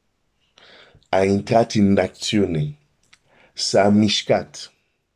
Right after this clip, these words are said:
Un lucru care se numește puterea lui Dumnezeu. Și aici textul vorbește de o credință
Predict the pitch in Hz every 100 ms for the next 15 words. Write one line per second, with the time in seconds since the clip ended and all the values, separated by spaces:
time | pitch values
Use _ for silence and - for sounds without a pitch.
0 | _ _ _ _ _ _ _ _ _ _
1 | - - _ _ _ 95 95 104 120 107
2 | 101 101 98 - 87 85 85 92 - -
3 | 82 82 - _ _ _ _ _ - 76
4 | - - 104 101 82 76 76 - _ _
5 | 73 78 82 80 - _ _ _ _ _
6 | _ - 139 139 135 - 135 - _ _
7 | _ _ _ _ _ _ _ _ _ _
8 | _ _ _ _ _ 139 _ _ _ _
9 | _ _ _ _ _ _ _ _ _ _
10 | _ _ - - - - - - - 98
11 | 107 135 123 101 - 147 147 - 98 95
12 | 92 95 95 120 - 95 87 92 101 -
13 | - 98 85 123 135 104 - 82 82